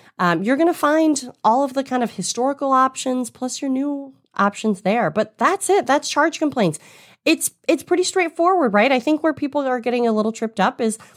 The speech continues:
they need to make sure that they're identifying the specific violation, um, that's happening under the charge complaint. But then they also need to make sure that they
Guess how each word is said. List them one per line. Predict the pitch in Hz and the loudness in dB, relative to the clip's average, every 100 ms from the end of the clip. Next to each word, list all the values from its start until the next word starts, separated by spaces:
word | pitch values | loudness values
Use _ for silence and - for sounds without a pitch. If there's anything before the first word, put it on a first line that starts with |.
| _ - | _ -2
they | 233 | 2
need | 226 226 | 4 2
to | 233 | 0
make | 233 | -2
sure | - 220 | 0 0
that | 214 | 2
they're | 208 | 2
identifying | 180 160 151 185 202 214 220 226 | 2 2 0 0 2 2 2 0
the | 208 | -2
specific | - 165 175 220 | -4 -4 -2 -2
violation, | 226 233 285 147 143 123 123 226 - _ - | 2 2 2 0 -4 -6 -6 -8 -12 _ -2
um, | 185 170 165 | 2 4 2
that's | 170 170 | 0 0
happening | 160 151 175 185 | 0 0 0 0
under | 190 156 156 165 | 0 -2 0 -2
the | 185 | -2
charge | 196 151 139 | -2 -4 -4
complaint. | 147 143 156 269 - _ - | -8 -4 -4 -4 -10 _ -4
But | 349 | 0
then | 320 | 2
they | 311 | 2
also | 294 302 339 | 0 0 0
need | 302 294 | 0 -2
to | 277 | -2
make | 269 262 | -4 -2
sure | - 196 233 | 0 0 2
that | 233 208 | 0 0
they | 180 | 0